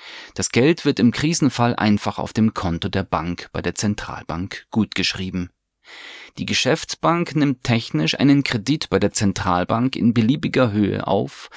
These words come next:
und kann diesen dann, wenn sich die Lage beruhigt hat, wieder zurückzahlen. Ein Bankenrun ist damit technisch ausgeschlossen, wenn man einmal davon absieht, dass die Menschen mit einer Überweisung im Zweifel auf ein Konto bei der Zentralbank zufrieden sind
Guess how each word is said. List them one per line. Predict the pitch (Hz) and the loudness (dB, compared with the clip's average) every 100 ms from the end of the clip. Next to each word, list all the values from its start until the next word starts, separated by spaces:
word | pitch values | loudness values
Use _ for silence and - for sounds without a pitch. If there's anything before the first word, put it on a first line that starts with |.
| - - | -16 2
und | 117 117 | 4 4
kann | 131 123 | 6 6
diesen | 107 147 156 147 | 6 2 2 2
dann, | 107 110 113 - - | 2 2 0 -4 -4
wenn | 107 104 | 4 4
sich | 104 | 4
die | - 101 | 0 0
Lage | 104 143 156 | 2 2 0
beruhigt | 131 117 113 117 - | -2 0 2 0 0
hat, | 98 - - - - | -2 -4 -14 -20 -6
wieder | 90 87 85 78 | -4 0 0 0
zurückzahlen. | 107 92 85 - 95 87 82 80 - _ _ _ _ _ _ _ | 0 -2 -6 -4 0 0 -2 -4 -8 _ _ _ _ _ _ _
Ein | 104 95 90 | 0 2 2
Bankenrun | 107 175 - 117 87 87 76 69 | 4 4 4 2 4 0 -2 -6
ist | - - | -6 -4
damit | 98 90 87 | -2 0 -2
technisch | - 104 - 120 120 | -4 -6 -2 0 0
ausgeschlossen, | - 123 - 87 - - - - - - - _ - | 0 -2 -2 -6 -6 -8 -8 -10 -18 -20 -20 _ 0
wenn | 92 | 4
man | 98 | 4
einmal | 87 101 98 | 6 4 6
davon | 98 110 - | 4 0 -2
absieht, | 113 - - 107 - - _ | -2 0 0 -2 -4 -14 _
dass | 101 - | -8 0
die | |
Menschen | 98 98 101 - 104 | 2 4 2 2 2
mit | 101 | 2
einer | 87 104 | 0 0
Überweisung | 95 95 95 95 90 101 120 127 - | 0 0 0 0 0 -2 -4 -6 -10
im | - 90 | -6 -4
Zweifel | - 90 92 - - | 0 0 0 -2 -4
auf | - | -4
ein | - 90 - | -4 -6 -2
Konto | 135 147 156 | 0 0 0
bei | 135 | 0
der | 143 | -2
Zentralbank | 135 147 131 - 95 92 95 95 95 | 0 0 -2 0 0 0 -2 -4 -4
zufrieden | - 123 - 123 120 104 | -4 -2 0 2 2 2
sind | - 92 - | 0 -4 -8